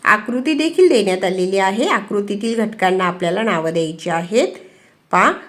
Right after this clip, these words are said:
पहिली जी आकृती आहे ती आहे मूळ रोम,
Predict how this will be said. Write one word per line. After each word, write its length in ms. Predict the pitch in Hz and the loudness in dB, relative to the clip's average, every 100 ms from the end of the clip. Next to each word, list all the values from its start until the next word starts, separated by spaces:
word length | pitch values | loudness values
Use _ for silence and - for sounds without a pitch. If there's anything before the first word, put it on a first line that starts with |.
| - - | -8 -2
पहिली 320 | 226 208 240 | 0 2 0
जी 160 | 220 | 4
आकृती 520 | 233 214 226 226 226 226 | 4 4 0 -4 -2 0
आहे 340 | 214 220 349 | 0 0 -2
ती 280 | 359 220 220 | -2 0 2
आहे 300 | 196 208 214 | 2 2 2
मूळ 280 | 190 190 190 | 2 -2 0
रोम, 280 | 180 214 | 2 2